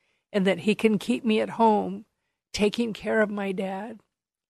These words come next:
and that ministry will still thrive, and it is.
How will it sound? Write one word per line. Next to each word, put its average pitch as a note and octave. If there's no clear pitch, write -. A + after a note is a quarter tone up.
and G#3
that G#3+
ministry A3
will F#3
still G#3
thrive, G3
and G3
it F3+
is. G#3+